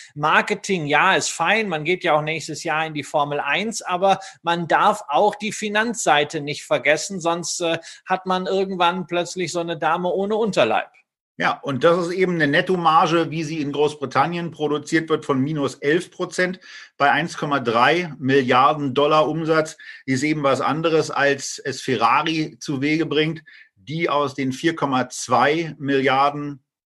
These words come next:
Speaker 2: Dollar oder Euro, das weiß ich jetzt gerade nicht, Umsatz eben eine,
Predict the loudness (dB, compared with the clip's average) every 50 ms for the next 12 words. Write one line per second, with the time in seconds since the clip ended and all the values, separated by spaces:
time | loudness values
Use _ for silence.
0 | _ 0 0 2 4 4 4 4 2 2 -2 -6 _ _ _ _ _ _ _ _
1 | _ -8 -4 -2 0 0 0 0 0 -2 -4 -4 -4 -4 -4 -4 -6 -8 -8 -6
2 | -6 -4 -4 -4 -4 -4 -4 -4 -4 0 2 2 2 2 0 -6 -16 -20 -20 -20
3 | -14 _ 0 0 0 0 -2 -4 -8 -12 -14 _ _ _ _ _ _ 2 4 4
4 | 6 6 4 4 2 0